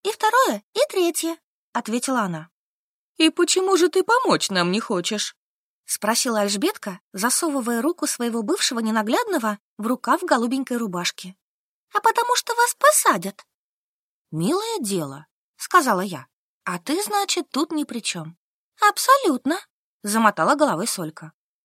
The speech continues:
"Предательница ты, Солька", сказала я, "с тобой в разведку не пойдёшь". "А какого чёрта?" взвилась Солька и открыла глаза.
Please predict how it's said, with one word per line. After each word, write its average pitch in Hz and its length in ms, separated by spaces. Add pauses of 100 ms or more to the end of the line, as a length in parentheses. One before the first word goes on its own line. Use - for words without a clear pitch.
(200)
"Предательница 240 920
ты, 185 140
Солька", 147 500 (340)
сказала 196 460
я, 170 300 (360)
"с - 120
тобой 311 340
в - 20
разведку 226 420
не 214 160
пойдёшь". 214 540 (720)
"А 330 140 (120)
какого 466 460
чёрта?" 254 640 (400)
взвилась 214 440
Солька 339 460 (100)
и 247 80
открыла 214 420
глаза. 185 420